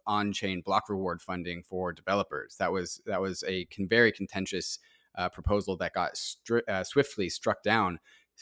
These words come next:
because of the political nature and the, the inherent, um, uh, acceptance of the need to have a neutral protocol, uh, on Ethereum. And then also, as, as you said, the, the, um, the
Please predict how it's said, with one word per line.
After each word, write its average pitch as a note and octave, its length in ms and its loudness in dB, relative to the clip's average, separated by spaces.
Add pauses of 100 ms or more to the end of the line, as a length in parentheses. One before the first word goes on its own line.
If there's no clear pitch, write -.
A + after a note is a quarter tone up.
because A2+ 400 2
of G2 140 -2
the F#2+ 260 -2
political F#2+ 400 0
nature F#2+ 380 -2
and F#2+ 260 -4
the, F#2 240 -4 (160)
the F#2 340 -2 (140)
inherent, G#2 500 0
um, E2+ 360 -4 (200)
uh, F#2 240 -2
acceptance G#2+ 640 2
of G#2 360 0
the G2 400 -2
need G#2 600 2
to - 220 -2
have G2 420 2
a F#2 200 -2
neutral F#2+ 640 0
protocol, F2+ 840 0
uh, F#2 360 0
on G2+ 180 0
Ethereum. F2+ 560 0 (100)
And A2 160 0
then A#2+ 200 4
also, A2+ 400 4
as, G2+ 200 4
as G#2+ 200 0
you F#2 100 -2
said, G2 400 2
the, F#2+ 380 -2 (180)
the, F2+ 300 -4 (240)
um, F2+ 320 -4 (460)
the F#2+ 260 -2